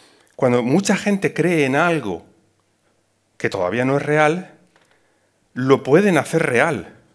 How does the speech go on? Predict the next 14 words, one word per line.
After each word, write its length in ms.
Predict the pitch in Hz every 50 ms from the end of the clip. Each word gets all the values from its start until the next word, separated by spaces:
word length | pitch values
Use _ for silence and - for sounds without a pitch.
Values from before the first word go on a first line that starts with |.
| _ _ _ _ _ _ _ _ _ _ _ _ _ _ _ _ _ _ _ _ _ _ _
Por 100 | 139 131
ejemplo, 240 | 117 139 143 156
con 80 | 147 156
las 120 | 139 117
bicicletas, 760 | 113 117 - 110 107 139 175 190 - - 190 226 - - - - _ _ _ _ _ _ _ _ _ _ _ _ _ _ _ _ _ _ _ _ _ _ _ _ _ _ _ _ _ _ _ _ _ _
o 140 | _ 139 131
con 140 | - 123 117
los 260 | 117 117 113 - -
ferrocarriles, 880 | - 135 120 117 - 120 117 156 202 190 170 170 196 202 - - - - - - _ _ _ _ _ _ _ _ _ _
o 100 | - 127
con 120 | - 127 120
las 140 | 117 110
punto 300 | - - 120 107 123 110
com, 380 | - 156 165 175 185 196 196